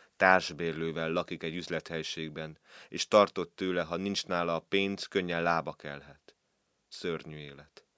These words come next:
Miből él majd egész hónapban ez az asszony, akinek talán két-három gyereke is lehet? Lúttalp betétért átsorgott itt órák hosszat,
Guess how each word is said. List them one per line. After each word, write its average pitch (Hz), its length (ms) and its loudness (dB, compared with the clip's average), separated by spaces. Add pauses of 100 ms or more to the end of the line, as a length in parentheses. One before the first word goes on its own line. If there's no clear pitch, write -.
(640)
Miből 101 380 -4
él 82 180 -4
majd 80 320 -6
egész 78 340 -8
hónapban 76 540 -10
ez 73 120 -12
az 76 140 -12
asszony, 73 520 -14 (340)
akinek 82 380 -8
talán 80 300 -6
két-három 78 600 -6
gyereke 71 380 -12
is 69 160 -14
lehet? 67 440 -20 (680)
Lúttalp 95 800 0
betétért 82 800 -6
átsorgott 82 680 -4
itt - 180 -10
órák 85 420 -4
hosszat, 85 460 -8